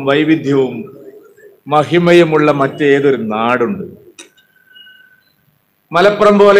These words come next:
ഇത്ര വൈവിധ്യമുള്ള, ഇത്ര സാംസ്കാരിക ഔന്നത്യമുള്ള, ചരിത്ര പാരമ്പര്യമുള്ള മറ്റേതൊരു മണ്ണുണ്ട്? ഇവിടുത്തെ പോലെ മഹാക്ഷേത്രങ്ങളും ആരാധനാലയങ്ങളും കേരളത്തിലെ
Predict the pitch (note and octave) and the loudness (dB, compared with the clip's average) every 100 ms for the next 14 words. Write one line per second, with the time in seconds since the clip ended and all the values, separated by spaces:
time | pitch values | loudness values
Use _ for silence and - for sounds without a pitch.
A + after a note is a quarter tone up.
0 | G3 G3+ F#3+ G3+ F#3+ E3+ F#3 G3+ E3 F#3+ | 4 2 -2 -2 -8 0 4 4 4 2
1 | F3 E3+ D#3+ D#3+ F3 E3+ E3+ F3 E3+ F#3 | 0 0 -2 -2 -4 -2 -4 -4 -4 0
2 | F3 F3 D#3+ E3+ F3 F3 D#3+ D3 C3+ A#2+ | 0 2 2 2 -2 -2 -4 -2 -2 -4
3 | - - - - D#3+ E3+ F#3 F3 E3 D#3+ | -8 -20 -6 -2 0 0 0 0 2 2
4 | F3 E3+ D#3+ D3+ C3+ B2+ A#2 - - D3 | 2 0 0 0 -2 -2 -4 -16 -8 -6
5 | D3+ G3 A3 G3+ D3+ F3+ E3+ F#3 C3 G#2+ | 2 4 6 4 0 -2 0 -2 -4 -6
6 | G2+ - - _ _ _ _ _ _ _ | -8 -16 -20 _ _ _ _ _ _ _
7 | _ _ _ - - - - - - - | _ _ _ -20 -20 -20 -20 -18 -18 -20
8 | - C#3+ E3+ F3 F#3 F3 F3 E3+ E3+ D#3+ | -12 -6 -4 -2 -2 0 2 4 4 2
9 | C#3+ - - - C3 E3 E3+ E3+ - E3 | 0 -8 -16 -10 0 4 4 2 0 -2
10 | E3 F3 E3+ E3 D#3+ D#3 D#3+ E3+ D#3 D#3 | 0 0 -2 -2 -2 0 2 2 0 0
11 | D#3 D3+ D3 C#3+ C#3+ C3+ - - - - | 0 0 0 -2 -2 -4 -8 -18 -20 -20
12 | - E3 E3+ F3 E3+ F3 E3 | -12 0 2 2 0 0 0